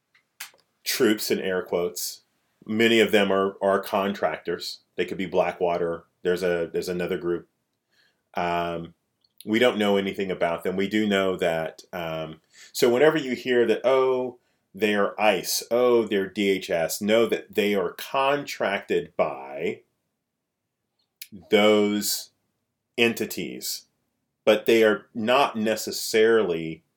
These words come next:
trained by or, like, have, or are tenured or experienced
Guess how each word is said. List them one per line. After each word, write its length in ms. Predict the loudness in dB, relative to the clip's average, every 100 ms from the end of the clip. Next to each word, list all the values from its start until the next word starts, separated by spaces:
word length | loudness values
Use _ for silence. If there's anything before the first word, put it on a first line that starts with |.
| -12
trained 680 | -6 -2 0 0 -2 -2
by 300 | 0 0 0
or, 140 | -2 0
like, 220 | 0 0
have, 260 | -2 -2 -2
or 360 | -4 -2 -4 -8 _ _ _
are 120 | -8
tenured 420 | -6 -2 -2 0
or 160 | 0 -2
experienced 880 | -2 -8 -4 -2 0 -2 -6 -10